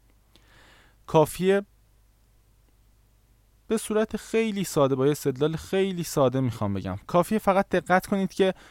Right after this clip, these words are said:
به فرض بازه‌ای از طول موج‌ها که چشم شما می‌تونه اونها رو ببینه،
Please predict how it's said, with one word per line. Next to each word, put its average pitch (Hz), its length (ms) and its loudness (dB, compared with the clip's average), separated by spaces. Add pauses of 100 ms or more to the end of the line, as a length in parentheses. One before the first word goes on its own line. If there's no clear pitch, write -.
(140)
به 190 100 4
فرض 175 480 6 (560)
بازه‌ای 165 760 6
از 175 220 2
طول 139 300 0
موج‌ها 135 500 2
که 151 240 0
چشم - 380 -2
شما 160 240 2
می‌تونه 135 520 0 (1400)
اونها 107 240 0
رو 131 100 2
ببینه، 123 800 0